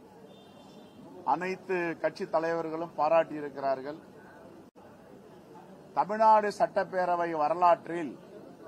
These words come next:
பாஜகவை தவிர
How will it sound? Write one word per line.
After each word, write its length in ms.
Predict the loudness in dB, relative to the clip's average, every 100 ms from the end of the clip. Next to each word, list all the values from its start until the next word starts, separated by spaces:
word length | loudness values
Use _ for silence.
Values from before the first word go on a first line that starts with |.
| -18 -18 -20 -20 -20 -20 -20 -20 -20 -20 -20 -20 -20 -18 -20 -20 -20 -4
பாஜகவை 920 | 2 4 6 6 6 2 2 0 -4
தவிர 600 | -2 -2 0 4 4 4